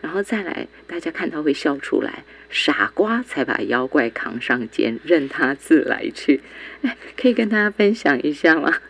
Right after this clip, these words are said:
<laughs> 傻瓜才把妖怪扛上肩，任他自来去。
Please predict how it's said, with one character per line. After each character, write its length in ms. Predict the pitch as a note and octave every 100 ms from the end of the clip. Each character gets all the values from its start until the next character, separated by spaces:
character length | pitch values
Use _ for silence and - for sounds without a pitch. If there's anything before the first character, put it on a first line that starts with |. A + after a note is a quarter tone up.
| - E4
<laughs> 220 | F#4+ -
傻 420 | - - - - -
瓜 200 | C4 E4+ -
才 160 | -
把 180 | C3 A#2+
妖 200 | B2 C3
怪 160 | C#3 C#3
扛 260 | - B2+ C3
上 260 | B2+ C3
肩， 180 | C3 C3
任 260 | D3+ F3+ C#3+
他 200 | - C3
自 160 | -
来 160 | B2 G#2
去。 180 | -